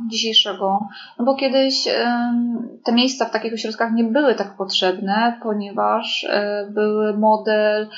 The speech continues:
rodziny wielopokoleniowej. Em, starsi, mm,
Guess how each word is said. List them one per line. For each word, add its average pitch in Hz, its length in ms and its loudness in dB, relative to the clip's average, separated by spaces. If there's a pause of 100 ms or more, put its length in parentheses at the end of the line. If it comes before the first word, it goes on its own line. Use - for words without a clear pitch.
(240)
rodziny 208 440 2
wielopokoleniowej. 214 1120 0 (400)
Em, 196 560 0 (200)
starsi, 220 1080 -2 (140)
mm, 196 200 -4